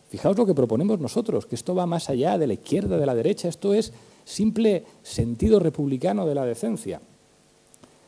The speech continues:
Reformar el sistema de contratación en el sector público. ¿Quién puede estar en contra de esto?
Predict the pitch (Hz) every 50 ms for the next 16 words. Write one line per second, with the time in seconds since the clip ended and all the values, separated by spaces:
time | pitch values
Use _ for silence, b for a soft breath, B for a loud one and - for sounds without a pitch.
0 | B B 131 120 - - 113 131 156 175 190 202 - - 123 - 120 - - 135
1 | 135 135 131 131 - 131 123 117 - 123 107 110 98 - - 143 143 135 131 123
2 | 120 117 110 110 - - - - - 110 113 - 180 208 214 170 135 123 110 -
3 | 127 120 - 131 123 117 - - 127 123 113 110 123 113 107 - 120 127 110 104
4 | - - 110